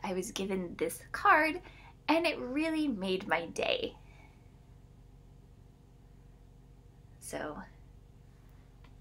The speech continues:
doing nice things for people, even if they're complete strangers, really can have an impact on how someone is feeling. So that is your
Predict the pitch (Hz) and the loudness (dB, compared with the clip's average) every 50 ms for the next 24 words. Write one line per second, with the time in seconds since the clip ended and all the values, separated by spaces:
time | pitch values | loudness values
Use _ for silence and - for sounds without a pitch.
0 | - - - 180 190 247 277 311 339 330 311 294 277 254 254 247 254 247 - - | -10 -8 -4 -2 0 2 2 2 2 4 6 6 6 6 6 4 4 2 0 -2
1 | - 175 190 202 226 226 - - 247 247 - - 262 262 - - - 269 269 262 | -2 -2 -2 -2 -2 -4 -4 -4 -4 -4 -4 -4 -6 -6 -4 0 4 6 6 6
2 | - - - 214 214 254 240 226 202 196 - 208 202 208 - - 202 - 214 196 | 6 4 2 -2 0 0 0 0 -2 -4 -6 -8 -8 -8 -8 -10 -6 -4 -4 -4
3 | - - - - 147 165 185 180 190 196 208 208 - - - - - - - - | -2 -4 -6 -8 -6 -6 -6 -4 -2 -2 -2 -2 -4 -8 -14 -20 -20 -20 -20 -20
4 | - - - - - - - 226 262 320 330 285 262 - - - - 135 143 151 | -20 -20 -20 -20 -18 -10 -4 2 4 6 6 6 6 4 2 -2 -6 -6 -6 -4
5 | - 151 156 151 160 - - - 165 165 - - 165 151 - - - - 151 156 | -2 0 0 0 0 -2 -4 -6 -8 -8 -4 -4 -4 -4 -4 -4 -4 -4 -4 -4
6 | 156 165 170 - - 160 165 - - 170 170 170 - - - - - - 165 170 | -4 -6 -6 -4 -4 -4 -2 -2 -4 -4 -4 -4 -6 -6 -6 -6 -6 -6 -4 -4
7 | 165 160 160 160 - - - - - - - - - - - - - - - - | -4 -6 -8 -12 -14 -18 -20 -20 -20 -20 -20 -20 -20 -20 -20 -20 -20 -20 -20 -20
8 | - - - - 165 165 165 - - - - 262 269 269 240 247 220 196 196 190 | -20 -10 -2 2 2 2 2 0 -4 6 12 12 12 12 12 12 8 6 6 8
9 | 185 180 175 180 180 | 8 10 8 8 6